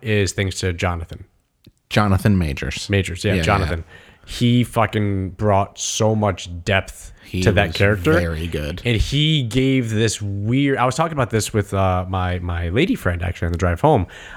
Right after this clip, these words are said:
Speaker 1: I said, "There's something specific to how he portrayed this character, and he portrayed so much vulnerability."
Speaker 2: Mm, interesting.
Speaker 1: Versus,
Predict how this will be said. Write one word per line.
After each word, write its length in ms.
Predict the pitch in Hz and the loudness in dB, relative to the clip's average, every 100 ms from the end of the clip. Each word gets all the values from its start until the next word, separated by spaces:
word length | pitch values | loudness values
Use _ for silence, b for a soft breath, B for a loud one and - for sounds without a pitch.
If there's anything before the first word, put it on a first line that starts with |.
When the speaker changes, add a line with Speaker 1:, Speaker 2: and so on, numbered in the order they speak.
| B | B
Speaker 1:
I 140 | 107 107 | 0 0
said, 400 | - 113 104 95 B B B B - | 2 0 0 -4 B B B B -2
"There's 200 | 123 - | 0 2
something 600 | - 143 170 - 226 220 | 0 0 -2 0 0 0
specific 800 | - 143 - 123 - 98 - - _ _ _ B B | 0 0 2 0 2 -2 -2 -20 _ _ _ B B
to 580 | - 123 113 110 104 101 - _ _ - | -4 2 4 4 2 0 -8 _ _ -14
how 420 | - 123 139 135 - _ - | -2 0 0 -2 -6 _ -20
he 300 | - 127 117 | -4 0 2
portrayed 840 | 117 101 - - 104 98 127 165 b b - | 2 0 -2 -2 2 2 0 -4 b b -4
this 120 | 151 | -2
character, 520 | 180 170 - 190 196 B B B _ | 0 0 2 0 0 B B B _
and 360 | 131 131 127 - | 0 2 2 0
he 220 | - - 147 | -6 -2 2
portrayed 420 | 139 - 175 160 | 2 2 0 2
so 80 | 151 | 2
much 180 | 139 104 | 2 2
vulnerability." 800 | 113 107 82 95 87 80 90 _ - | 0 0 -2 -2 -4 -6 -14 _ -2
Speaker 2:
Mm, 500 | 151 156 120 98 95 | 2 2 2 0 -2
interesting. 400 | 123 107 101 110 | -6 -6 -4 -2
Speaker 1:
Versus, 420 | 139 127 135 | 0 2 2